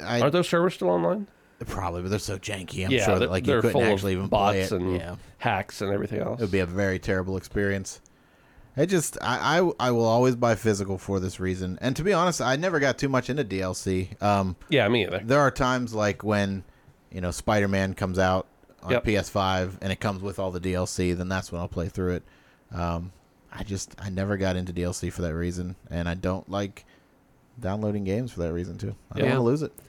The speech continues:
Speaker 3: No, it definitely is kinda disturbing, <laughs> uh, especially the single-player aspect, as Ben mentioned. Um, but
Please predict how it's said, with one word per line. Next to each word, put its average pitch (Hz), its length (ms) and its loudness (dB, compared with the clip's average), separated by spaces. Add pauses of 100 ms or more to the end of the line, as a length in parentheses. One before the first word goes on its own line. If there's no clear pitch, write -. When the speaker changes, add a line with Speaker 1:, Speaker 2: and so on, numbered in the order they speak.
(460)
Speaker 3:
No, 156 100 2
it 156 80 2
definitely 240 300 2
is 135 140 2
kinda 120 200 0
disturbing, 113 760 0
<laughs> - 100 -10
uh, 135 160 2
especially 156 400 4
the 127 160 4
single-player 117 520 4
aspect, 117 520 2
as 113 120 0
Ben 110 240 2
mentioned. 110 560 0 (480)
Um, 107 640 0 (460)
but 113 280 4